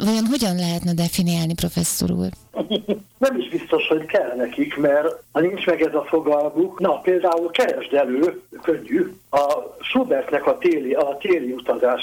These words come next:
Speaker 2: ciklusába vala vége felé van egy Bátorság nevű dal, németül az a címe, hogy Mut. Nagyon érdekes, mert, na, németek például így értik, hogy itt a panaszkodás a bolondoknak való, gyerünk, szemembe fúj a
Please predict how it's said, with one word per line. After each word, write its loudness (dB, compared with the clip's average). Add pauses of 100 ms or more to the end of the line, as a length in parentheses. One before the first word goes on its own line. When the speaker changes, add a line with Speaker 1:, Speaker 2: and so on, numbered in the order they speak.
Speaker 2:
ciklusába 0
vala 2
vége 0
felé 0
van 2
egy 0
Bátorság 0
nevű 0
dal, 2
németül 2
az 2
a 4
címe, 0
hogy 0
Mut. -6 (360)
Nagyon 0
érdekes, 0
mert, 2 (120)
na, -4
németek 0
például 2
így -8
értik, 0
hogy 2
itt 0
a 0
panaszkodás 0
a 2
bolondoknak 0
való, -2 (380)
gyerünk, 0 (120)
szemembe 0
fúj -2
a 2